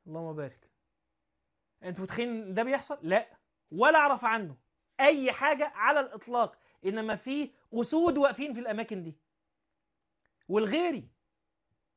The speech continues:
سخروا نفسهم ووقتهم ولا يعرفوا ومحدش يعرف أسمائهم. ده بيحدد المقاطع، وده بيقطع، وده بيمنتج، وده بيرفع، وده بيكتب بوستات، وده بيعمل تصميمات،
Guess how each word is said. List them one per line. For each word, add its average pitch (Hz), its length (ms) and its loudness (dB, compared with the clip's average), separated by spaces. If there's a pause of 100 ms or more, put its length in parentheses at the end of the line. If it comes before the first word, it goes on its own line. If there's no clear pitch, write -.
(800)
سخروا 262 460 0
نفسهم 240 480 -4
ووقتهم 277 720 0 (240)
ولا 247 260 6
يعرفوا 269 440 4 (260)
ومحدش 208 320 -4
يعرف 294 200 2
أسمائهم. 262 380 -4 (1800)
ده 196 140 2
بيحدد 196 460 0
المقاطع، 180 540 -4 (760)
وده 170 200 2
بيقطع، 196 560 0 (640)
وده 175 220 2
بيمنتج، 190 520 -2 (420)
وده 180 200 4
بيرفع، 214 540 0 (420)
وده 190 200 2
بيكتب 208 400 -2
بوستات، 202 480 -4 (220)
وده 185 200 4
بيعمل 208 340 2
تصميمات، 190 580 -6